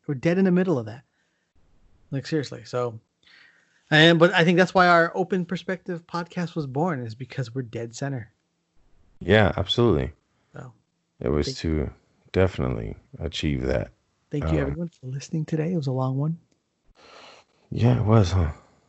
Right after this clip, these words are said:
Speaker 1: When I get my damn steering wheel stand, I'm gonna stream again with my face.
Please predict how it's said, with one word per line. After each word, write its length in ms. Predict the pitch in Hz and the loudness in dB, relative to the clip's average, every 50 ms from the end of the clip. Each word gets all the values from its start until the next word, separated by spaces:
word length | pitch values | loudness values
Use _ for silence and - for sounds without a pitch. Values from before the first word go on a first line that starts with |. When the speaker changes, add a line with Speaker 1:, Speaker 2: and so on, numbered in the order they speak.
| _ _ _ _ | _ _ _ _
Speaker 1:
When 120 | 175 196 | 6 6
I 60 | 247 | 6
get 180 | 233 196 214 185 | 6 6 4 4
my 100 | 160 147 | 4 0
damn 500 | 135 139 143 139 139 139 139 131 131 - _ _ _ _ | 0 0 -2 0 0 -2 -4 -8 -10 -14 _ _ _ _
steering 400 | - - _ 147 143 143 135 135 | -20 -10 _ -2 -2 0 0 0
wheel 140 | 135 127 120 | 0 -2 -2
stand, 340 | - _ - 131 123 120 120 | -4 _ -6 -4 -4 -4 -4
I'm 100 | 127 143 | -4 -4
gonna 300 | 135 123 120 113 107 - _ _ _ _ _ _ _ _ _ _ _ | -6 -6 -6 -8 -10 -12 _ _ _ _ _ _ _ _ _ _ _
stream 460 | - - - - 123 113 113 110 107 _ _ - | -10 -8 -6 -6 -6 -6 -6 -8 -10 _ _ -14
again 340 | 131 110 113 107 110 107 107 _ _ _ _ | -12 -10 -10 -10 -10 -12 -14 _ _ _ _
with 160 | - 123 110 | -6 -6 -6
my 120 | - 117 113 | -6 -10 -10
face. 400 | - - 131 123 120 - - | -10 -10 -10 -10 -10 -12 -14